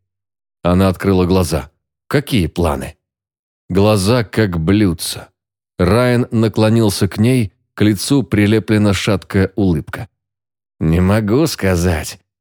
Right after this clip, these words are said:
но после сегодняшней ночи бабло перестанет быть проблемой». Девушка начала отключаться, и Райан пнул её по ноге, выдёргивая из оцепенения. «А сколько бабла?» —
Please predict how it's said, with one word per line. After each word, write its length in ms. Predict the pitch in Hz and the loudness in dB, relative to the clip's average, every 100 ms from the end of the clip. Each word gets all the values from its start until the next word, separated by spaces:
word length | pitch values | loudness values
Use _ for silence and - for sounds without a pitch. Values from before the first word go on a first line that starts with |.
| - | -6
но 180 | 82 87 | -4 0
после 420 | 107 101 110 107 | 0 0 0 0
сегодняшней 880 | 107 107 107 110 110 104 - 107 104 | 0 0 2 2 0 0 0 0 2
ночи 380 | 117 117 - 101 | 2 0 0 0
бабло 460 | 90 104 110 120 | 0 0 2 0
перестанет 880 | - 110 107 98 - 139 117 101 82 | 2 2 2 0 -2 0 2 0 0
быть 340 | 87 123 92 | 0 -2 -2
проблемой». 720 | - 107 110 123 92 76 73 - _ _ _ _ _ _ - | -2 0 0 0 0 -2 -6 -12 _ _ _ _ _ _ -6
Девушка 480 | 85 110 110 - 107 | 0 2 2 0 0
начала 400 | 104 - 104 104 | 2 0 0 0
отключаться, 720 | 90 104 98 - 131 - 156 | 0 -2 0 0 -2 0 -2
и 180 | - 110 | 0 0
Райан 460 | 113 123 120 117 | 2 0 0 0
пнул 400 | 104 123 131 120 | -2 0 2 2
её 340 | 101 110 107 90 | 2 2 2 0
по 140 | 101 | 0
ноге, 420 | 101 104 95 82 | 0 0 0 0
выдёргивая 800 | 78 92 104 101 78 82 82 82 | 2 0 2 0 0 0 2 0
из 320 | - 98 82 | 0 -2 -2
оцепенения. 840 | - 95 98 104 107 85 67 - - _ _ _ _ _ _ | -6 -6 -6 -2 0 -2 -4 -10 -14 _ _ _ _ _ _
«А 140 | 104 104 | -2 -2
сколько 460 | - 135 117 - | 0 0 0 0
бабла?» — 580 | 90 98 95 92 87 87 | 0 2 2 2 0 -2